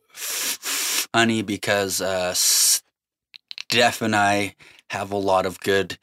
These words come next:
chats about stuff, and, um, my spouse is, uh, somebody who, who, who has brought a lot of positive things to my life. Um, I've, uh, learned things about me that <laughs> I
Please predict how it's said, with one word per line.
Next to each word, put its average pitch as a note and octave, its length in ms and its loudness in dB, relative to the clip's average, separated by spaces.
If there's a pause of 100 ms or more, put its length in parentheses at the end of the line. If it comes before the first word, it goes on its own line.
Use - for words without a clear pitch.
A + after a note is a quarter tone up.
(160)
chats F#2+ 400 -2
about F2+ 280 -4
stuff, - 800 0
and, F2 580 -6
um, E2+ 360 -6 (140)
my G2+ 280 0
spouse G2 580 -2 (440)
is, G2 420 -2
uh, F#2+ 300 -2
somebody G2+ 540 0
who, G2+ 420 -6 (120)
who, G#2+ 380 -4 (100)
who - 200 -4
has G#2 160 0
brought G2+ 200 -2
a G2+ 60 0
lot G2+ 220 0
of F#2+ 100 -10
positive - 640 -4
things G#2 600 -2 (120)
to C3+ 220 6
my B2 180 4
life. B2 420 -2 (520)
Um, F2 280 -2
I've, F#2 360 -6
uh, F#2 320 0
learned G2 420 0
things G#2+ 380 -2
about G2+ 300 0
me G#2+ 260 2
that F#2+ 500 0
<laughs> - 60 -2
I - 100 4